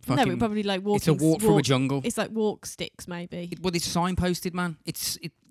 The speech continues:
Speaker 2: there's signposts, there's a trail. You ha-,
Speaker 1: Okay, so
Speaker 2: you,
Speaker 1: there's, yeah, it's probably
Speaker 2: you,
Speaker 1: not then.
Speaker 2: you struggle to
Speaker 1: It's
Speaker 2: get lost on it.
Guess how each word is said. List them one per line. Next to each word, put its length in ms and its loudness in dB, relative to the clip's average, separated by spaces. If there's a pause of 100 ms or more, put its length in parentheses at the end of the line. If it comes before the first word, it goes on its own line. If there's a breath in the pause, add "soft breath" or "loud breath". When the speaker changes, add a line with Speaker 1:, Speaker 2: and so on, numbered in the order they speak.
Speaker 2:
there's 180 -2
signposts, 480 0
there's 140 -4
a 60 -6
trail. 560 -2
You 80 -2
ha-, 60 2
Speaker 1:
Okay, 180 2
so 140 0
Speaker 2:
you, 40 2
Speaker 1:
there's, 200 0
yeah, 200 -2
it's 80 -8
probably 220 0
Speaker 2:
you, 40 0
Speaker 1:
not 220 -4
then. 180 0
Speaker 2:
you 80 -2
struggle 280 0
to 60 -2
Speaker 1:
It's 40 -4
Speaker 2:
get 120 -2
lost 260 -4
on 60 -2
it. 100 -8